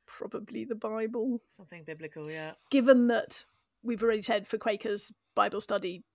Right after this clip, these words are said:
Speaker 1: very kind of important, it, it, that, that would seem
Speaker 2: That
Speaker 1: to
Speaker 2: would,
Speaker 1: make
Speaker 2: that tracks,
Speaker 1: sense.
Speaker 2: yeah.
Speaker 1: Um, she, she encouraged them to kind of keep, keep themselves clean and things, but also keep the area, the environment around them clean.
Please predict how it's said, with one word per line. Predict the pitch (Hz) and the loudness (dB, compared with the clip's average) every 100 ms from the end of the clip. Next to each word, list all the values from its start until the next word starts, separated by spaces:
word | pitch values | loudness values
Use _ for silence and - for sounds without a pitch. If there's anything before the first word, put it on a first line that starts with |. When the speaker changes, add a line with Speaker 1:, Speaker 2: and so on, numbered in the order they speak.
| - | -4
Speaker 1:
very | 196 185 | -4 -4
kind | - 190 | -6 -8
of | 180 | -8
important, | 180 285 277 247 | -4 -2 0 0
it, | - - - | -2 -8 -16
it, | - | -8
that, | - - - - - | -6 -6 -8 -20 -4
that | - - | -2 -2
would | 196 | 0
seem | - 202 | -2 -2
Speaker 2:
That | 202 | -8
Speaker 1:
to | 220 | -8
Speaker 2:
would, | |
Speaker 1:
make | 185 | -8
Speaker 2:
that | 180 - _ - | -10 -14 _ -18
tracks, | - 147 | -10 -6
Speaker 1:
sense. | 175 175 147 147 - - - - - - | -6 -4 -6 -8 -10 -8 -8 -8 -12 4
Speaker 2:
yeah. | 247 | 8
Speaker 1:
Um, | 240 233 - - | 10 8 2 -10
she, | - - 302 285 277 | -2 4 6 4 4
she | - 294 277 277 269 269 269 - _ _ _ _ _ _ _ _ _ _ | 2 4 4 4 4 4 0 -6 _ _ _ _ _ _ _ _ _ _
encouraged | 269 247 - _ _ _ - - 349 349 339 240 | 0 0 0 _ _ _ -8 4 8 8 6 2
them | 277 254 | 4 4
to | 254 | 4
kind | 254 262 262 | 2 4 6
of | 240 - | 4 2
keep, | 294 262 - - - - - - | 2 2 0 -16 -16 -18 -20 0
keep | 320 | 2
themselves | 254 247 269 262 | 4 4 4 2
clean | - 311 330 370 | 2 2 0 0
and | 294 | 2
things, | 294 285 | 4 4
but | 262 | 2
also | 247 240 | 2 0
keep | - 254 247 | 0 -2 0
the | 240 | 2
area, | 233 226 233 233 233 | 4 4 4 4 2
the | 226 | 0
environment | 220 233 226 220 | 0 2 2 -2
around | 220 240 247 240 | 2 4 4 2
them | 220 | 2
clean. | 254 | 0